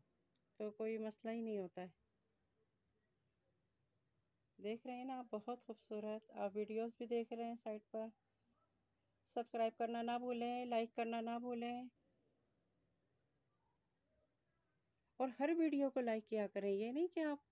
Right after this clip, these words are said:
वो बस एक वीडियो को लाइक कर दिया तो बस आप समझेंगे सब लाइक हो गए, नहीं, आपने सारी वीडियो को लाइक करना है। जो भी वीडियो आपके पास आएगी notification, आपने देखना है, उसको लाइक करना है, ठीक है। हर वीडियो की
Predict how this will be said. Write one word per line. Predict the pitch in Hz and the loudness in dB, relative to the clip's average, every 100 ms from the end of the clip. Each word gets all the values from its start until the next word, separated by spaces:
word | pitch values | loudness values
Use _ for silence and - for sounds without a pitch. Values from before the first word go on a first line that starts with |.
| _ - | _ -4
वो | 226 | -4
बस | 214 247 | -2 0
एक | 254 247 247 | 2 0 -2
वीडियो | 233 240 | 0 2
को | 240 | 2
लाइक | 240 233 226 | 4 2 2
कर | 240 220 | -4 -2
दिया | 233 240 | -2 -2
तो | 233 | -2
बस | 226 - | -2 -2
आप | 220 | -4
समझेंगे | - 226 220 226 | 0 -2 0 -2
सब | 240 226 208 | -4 -4 0
लाइक | 208 202 208 | 0 0 -2
हो | |
गए, | 202 214 | -2 0
नहीं, | 214 220 214 - _ _ _ _ _ _ - | 0 0 -2 -4 _ _ _ _ _ _ -10
आपने | 190 - 233 | -8 -4 -2
सारी | 269 269 | 0 2
वीडियो | 277 247 226 | 2 2 0
को | 214 | 0
लाइक | 208 196 196 - | 0 0 -2 -4
करना | 190 185 | -2 0
है। | 196 | 0
जो | 190 262 | 2 2
भी | 285 | 2
वीडियो | 254 240 240 | 0 2 0
आपके | 240 - | -2 -4
पास | 233 233 - | -6 -6 -2
आएगी | 214 226 262 | -2 -2 -4
notification, | 240 226 226 233 220 285 | -6 -6 -6 -8 -4 -4
आपने | 269 233 208 | -2 -2 0
देखना | 208 202 254 | 0 -2 -4
है, | |
उसको | 320 - | -4 0
लाइक | 220 196 - | 2 2 0
करना | 190 170 | -6 -4
है, | 175 - _ _ _ _ _ _ | -8 -14 _ _ _ _ _ _
ठीक | 233 - | -8 0
है। | 349 392 _ _ _ - | 0 0 _ _ _ 2
हर | 247 240 | 2 4
वीडियो | 240 233 240 | 2 2 0
की | - | -2